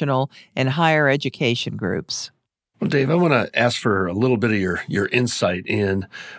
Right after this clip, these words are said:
Speaker 2: what the numbers tell us about firms and that do or, or don't have cybersecurity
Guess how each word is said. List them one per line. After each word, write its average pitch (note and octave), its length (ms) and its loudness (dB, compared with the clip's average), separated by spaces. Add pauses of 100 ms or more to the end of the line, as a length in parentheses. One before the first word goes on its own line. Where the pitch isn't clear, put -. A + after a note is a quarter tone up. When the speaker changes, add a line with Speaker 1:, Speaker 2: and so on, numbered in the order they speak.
(120)
Speaker 2:
what - 460 -2
the C3 80 0
numbers A2+ 440 0
tell G2 240 -2
us F2 120 -4
about F2 320 -4 (280)
firms F#2+ 600 -2
and G2 420 -4
that G2+ 300 -2
do B2+ 320 2
or, F#2+ 220 -2 (140)
or G2+ 120 -2
don't - 380 0
have F#2+ 380 -2 (100)
cybersecurity F#2+ 1040 -2